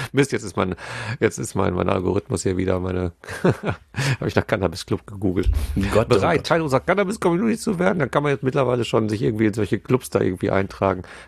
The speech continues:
Speaker 1: Keine Ahnung. Also, es gibt ja ganz viele sehr kritische Stimmen und ich, äh, finde auch, also ich weiß auch nicht, ob ich wirklich da ganz, ganz, ganz einverstanden bin und sage, das ist wirklich bis, äh, ja, ins letzte Detail durchdacht, diese Legalisierung, ne? Also,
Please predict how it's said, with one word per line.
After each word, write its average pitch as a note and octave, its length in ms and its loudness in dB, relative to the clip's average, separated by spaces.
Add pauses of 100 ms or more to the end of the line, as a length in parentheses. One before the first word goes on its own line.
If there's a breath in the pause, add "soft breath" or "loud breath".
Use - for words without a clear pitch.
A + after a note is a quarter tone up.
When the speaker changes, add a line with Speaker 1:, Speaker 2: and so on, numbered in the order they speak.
Speaker 1:
Keine A2 300 2
Ahnung. G#2 220 0 (240 loud breath)
Also, A#2 180 4 (680)
es A2 120 -2
gibt D#3 140 -2
ja C3+ 60 6
ganz A#2+ 220 0
viele A#2+ 280 2
sehr A#2 180 2
kritische A2+ 380 -2
Stimmen B2+ 260 2
und G#2+ 140 -2
ich, - 160 -6
äh, G2+ 260 2
finde C3+ 520 0
auch, A#2 280 0
also A2 160 0
ich G2 120 -4
weiß B2+ 160 2
auch C3 60 -4
nicht, A2 140 -4
ob A2+ 80 -2
ich - 220 -6
wirklich A#2+ 380 0
da A2+ 400 2 (260)
ganz, B2 380 -2
ganz, A#2 240 0
ganz A2+ 260 0
einverstanden G#2+ 460 0
bin G#2+ 80 0
und G#2 80 -2
sage, G#2 180 2
das G#2 140 0
ist G2+ 80 -8
wirklich G2+ 180 -4 (100)
bis, - 420 -2 (380 loud breath)
äh, G2+ 360 2 (200)
ja, A2+ 120 4
ins G#2+ 140 -2
letzte A2 320 0
Detail G2+ 300 2
durchdacht, G#2+ 680 -2 (340 loud breath)
diese G#2 320 2
Legalisierung, G2+ 920 0
ne? G2 180 0
Also, F#2 320 2